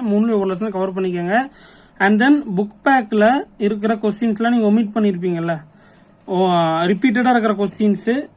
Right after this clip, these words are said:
ஃபுல்லா நீங்க படிச்சிருக்கணும். இது நீங்க என்ன பண்றீங்கன்னா, ஒரு ஒன் வீக் டைம் எடுத்து, இது வரைக்கும் நீங்க படிக்காத கொஸ்டின்ஸ்லாம் இருக்கும்ல, பிசிக்ஸ், கெமிஸ்ட்ரி, பயாலஜில, அந்த கொஸ்டின்ஸை இந்த லெசன்ஸ்ல படிங்க. இந்த, இந்த லெசன்ஸ்ல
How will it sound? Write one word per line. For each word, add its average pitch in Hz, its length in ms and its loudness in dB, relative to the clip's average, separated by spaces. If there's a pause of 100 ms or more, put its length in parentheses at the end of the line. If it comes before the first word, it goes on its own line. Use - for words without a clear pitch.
(120)
ஃபுல்லா 220 400 0
நீங்க 202 340 0
படிச்சிருக்கணும். 190 560 -4 (1040)
இது 202 180 0
நீங்க 226 140 4
என்ன 262 300 2
பண்றீங்கன்னா, 220 540 0
ஒரு 196 200 0
ஒன் 220 320 2
வீக் 262 240 0
டைம் 220 280 2
எடுத்து, 196 560 -2
இது 202 100 -2
வரைக்கும் 226 280 2
நீங்க 240 140 2
படிக்காத 226 500 0
கொஸ்டின்ஸ்லாம் 220 540 0
இருக்கும்ல, 180 400 -2 (100)
பிசிக்ஸ், 208 300 -4
கெமிஸ்ட்ரி, 202 400 -2
பயாலஜில, 165 560 -4 (340)
அந்த 208 340 2
கொஸ்டின்ஸை 226 540 0
இந்த 254 220 2
லெசன்ஸ்ல 214 500 -2
படிங்க. 170 260 -6 (1000)
இந்த, 175 160 -4
இந்த 175 280 -2
லெசன்ஸ்ல 170 680 -4